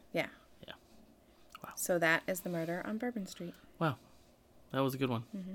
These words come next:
Speaker 2: That was really weird. That took some turns.
Speaker 1: Yeah.
Speaker 2: Yeah. Like the black <laughs> magic stuff. Like, so, first off, you start off with the torso.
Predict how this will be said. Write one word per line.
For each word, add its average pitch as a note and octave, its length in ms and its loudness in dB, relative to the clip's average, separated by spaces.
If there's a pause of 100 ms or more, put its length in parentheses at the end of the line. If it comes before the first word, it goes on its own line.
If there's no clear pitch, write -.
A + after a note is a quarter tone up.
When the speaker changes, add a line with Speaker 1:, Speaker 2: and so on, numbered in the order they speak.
Speaker 2:
That C3 160 6
was C#3 240 6
really C3+ 280 6
weird. C3 300 4 (720)
That B2 120 6
took - 160 0
some G#2+ 300 2
turns. B2+ 560 6
Speaker 1:
Yeah. F#3+ 200 4 (280)
Speaker 2:
Yeah. A#2 220 8 (840)
Like A#2+ 260 6
the A2+ 100 6
black B2+ 440 4
<laughs> - 0 -
magic D#3+ 500 6
stuff. - 440 6
Like, E3 200 12
so, F3 280 12 (340)
first - 260 12
off, D#3+ 160 12
you B2 60 6
start C3+ 280 12
off C3 220 12
with A#2 120 4
the - 80 -12
torso. A2 560 6